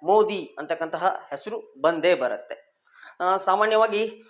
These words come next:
ಆ, ಮೋದಿ ಅವರು ಮುಂಚೂಣಿಗೆ ಬರ್ಬೇಕಂದ್ರೆ ಒಂದು ಅಂಶ ಕಾರಣ ಆಗಿತ್ತು. ಅದು ಏನಂತಂದ್ರೆ ಸ್ವಚ್ಛತಾ ಅಭಿಯಾನ. ಅಂದ್ರೆ ಸ್ವತಃ ತಾವೇ ಪೊರಕೆಯನ್ನ ಹಿಡಿದುಕೊಂಡು, ಆ, ಗಲೀಜಿರ್ತಕ್ಕಂತಹ ಜಾಗವನ್ನ ಕ್ಲೀನ್ ಮಾಡೋದು,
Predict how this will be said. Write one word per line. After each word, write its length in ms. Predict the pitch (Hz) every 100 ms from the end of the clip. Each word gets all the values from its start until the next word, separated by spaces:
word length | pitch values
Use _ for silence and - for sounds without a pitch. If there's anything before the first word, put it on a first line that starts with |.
| _ _ -
ಆ, 140 | 180
ಮೋದಿ 520 | - 185 226 254 254
ಅವರು 220 | 220 185 202
ಮುಂಚೂಣಿಗೆ 720 | 190 226 226 254 254 247 240
ಬರ್ಬೇಕಂದ್ರೆ 1040 | 196 190 180 170 151 143 170 156 104 - - _ _
ಒಂದು 240 | 269 285 254
ಅಂಶ 200 | 220 -
ಕಾರಣ 340 | - 151 127
ಆಗಿತ್ತು. 400 | 113 113 - -
ಅದು 160 | 269 269
ಏನಂತಂದ್ರೆ 460 | 226 165 226 359 359
ಸ್ವಚ್ಛತಾ 720 | 226 - 262 240 262 - - _ -
ಅಭಿಯಾನ. 380 | 233 190 156 117 117 - _ _ _ _ -
ಅಂದ್ರೆ 140 | 302 294
ಸ್ವತಃ 440 | 226 226 233 262 -
ತಾವೇ 340 | 185 185 208
ಪೊರಕೆಯನ್ನ 480 | 220 196 190 190 190
ಹಿಡಿದುಕೊಂಡು, 800 | 190 214 - 208 151 175 - _ _ -
ಆ, 240 | 208 208 208 - 185 170
ಗಲೀಜಿರ್ತಕ್ಕಂತಹ 840 | 214 247 269 240 233 226 214 196 196
ಜಾಗವನ್ನ 600 | 175 - 220 226 233 269
ಕ್ಲೀನ್ 440 | 269 302 311 277
ಮಾಡೋದು, 680 | 185 135 110 156 131 -